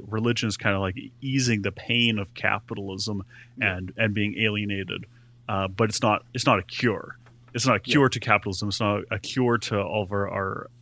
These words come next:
Speaker 1: sort of, uh, ailments. It's, it's just
Speaker 2: Mm-hmm.
Speaker 1: sort of a, an easing of the pain. And, and, uh, as leftists, I think that's kind of a, a focus of us, right? Is that capitalism is ultimately, uh, our biggest problem. And, and kind of whenever there's a hierarchy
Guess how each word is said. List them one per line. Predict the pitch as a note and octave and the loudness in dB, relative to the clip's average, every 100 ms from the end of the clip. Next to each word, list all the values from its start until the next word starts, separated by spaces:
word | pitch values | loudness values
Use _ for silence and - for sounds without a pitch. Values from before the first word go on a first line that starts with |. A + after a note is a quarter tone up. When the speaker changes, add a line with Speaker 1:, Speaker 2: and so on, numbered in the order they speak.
| _ - | _ -10
Speaker 1:
sort | G#2+ F#2+ | -6 -6
of, | F2 - - - - - | -6 -12 -20 -20 -20 -10
uh, | G2 F#2 E2+ - - - | -6 -6 -6 -8 -14 -2
ailments. | A#2 G#2+ G2+ F#2 G2 - - | 0 2 0 -6 -4 -6 -2
It's, | G#2 - - | -4 -4 -8
it's | - - | -8 -6
just | - G#2 - | -4 -2 0
Speaker 2:
Mm-hmm. | |
Speaker 1:
sort | A2 F#2+ | 2 0
of | F2+ | 0
a, | F#2 F#2 | 0 0
an | G#2 G#2 | -2 -2
easing | B2 A2+ G#2+ G2 | -2 0 2 0
of | F#2 | -2
the | F#2+ | -8
pain. | - G2 F#2+ F#2 | -2 -2 -2 -4
And, | F#2+ - | -10 -10
and, | F#2+ G2 - - - - | -10 -12 -16 -20 -20 -12
uh, | - - - - - | -8 -6 -8 -10 -8
as | A2+ | -6
leftists, | G#2+ G2+ G2+ - | -2 -2 -2 -4
I | F#2 | -4
think | F#2+ - | -6 -8
that's | G2 | -8
kind | - G2 | -4 -4
of | G2+ - | -6 -8
a, | G2+ F#2+ - - - - - | -6 -6 -8 -16 -20 -14 -10
a | |
focus | - C#3 B2 G#2 | 4 4 4 -4
of | G2 | -4
us, | - - | -6 2
right? | G#2 G#2 - G#2 - | 2 0 -8 -8 -4
Is | G#2+ | -4
that | G2 - | -4 -4
capitalism | - B2 - G#2 G2 F#2+ F#2+ - - - - - - - - | 4 4 4 -4 -2 -4 -6 -12 -20 -20 -20 -20 -20 -20 -8
is | A#2+ G#2 - | -4 -4 0
ultimately, | A2+ A2 G#2+ G2+ G2 G2+ - | -2 0 -4 -2 -2 -2 -4
uh, | G2+ G2+ G#2 - - - - A#2+ | -2 -2 -2 -8 -20 -20 -6 0
our | G#2+ | 2
biggest | G#2 G2+ - | 2 -2 2
problem. | G#2 G2 | 2 2
And, | F#2+ - | -2 -2
and | A2 | -2
kind | - A2 | 2 0
of | G2 | 0
whenever | G#2+ A#2 A#2 A2 | -2 4 4 4
there's | G#2 A2+ | 0 0
a | |
hierarchy | G2 A#2 A2 G#2 - G2+ F#2+ | 2 6 6 4 -2 -6 -6